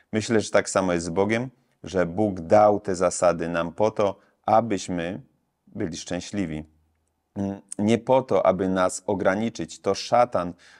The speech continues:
okłamuje nas dzisiaj, mm, ludzi dwudziestego pierwszego wieku. Bóg daje ci zasady, bo chce cię ograniczyć, bo jest Bogiem złym. To jest, y,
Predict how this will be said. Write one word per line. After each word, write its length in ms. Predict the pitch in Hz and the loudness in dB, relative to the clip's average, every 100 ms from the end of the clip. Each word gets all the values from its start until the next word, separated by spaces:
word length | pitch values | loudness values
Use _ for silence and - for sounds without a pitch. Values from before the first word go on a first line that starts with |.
| _ | _
okłamuje 800 | - 95 98 92 95 92 90 85 | -10 -2 2 2 2 2 2 0
nas 380 | 85 98 95 - 85 | 0 2 2 -2 -10
dzisiaj, 680 | 78 95 95 - 120 147 160 _ _ _ - | -8 -6 -4 2 4 2 -4 _ _ _ -12
mm, 360 | 85 87 87 - - | -10 -10 -16 -14 -2
ludzi 300 | 98 101 92 | 0 0 0
dwudziestego 380 | 90 92 98 85 | -2 0 0 -2
pierwszego 440 | 85 - 87 82 | -4 -6 -6 -4
wieku. 400 | 95 104 101 90 | -4 -4 -4 -6
Bóg 400 | 82 117 127 110 | -2 2 2 0
daje 360 | 90 98 98 95 | 4 6 6 0
ci 200 | - 85 | -6 -4
zasady, 720 | 85 85 104 110 101 95 92 _ _ _ | -4 0 2 2 2 -2 -2 _ _ _
bo 280 | 82 98 95 | -6 0 0
chce 320 | - - 92 | -2 -4 -4
cię 180 | - 87 | -2 -4
ograniczyć, 640 | 82 85 85 82 87 - | -2 -2 -4 -8 -12 -14
bo 180 | 82 87 | -6 -2
jest 280 | 90 87 82 | -2 -2 -2
Bogiem 440 | 90 87 82 80 | -2 0 -2 -6
złym. 440 | 80 87 82 78 76 _ _ _ _ _ _ | -6 -2 -2 -2 -10 _ _ _ _ _ _
To 160 | 110 107 | 4 6
jest, 520 | 104 101 101 - 98 | 6 4 2 -2 2
y, 240 | 95 92 | 4 4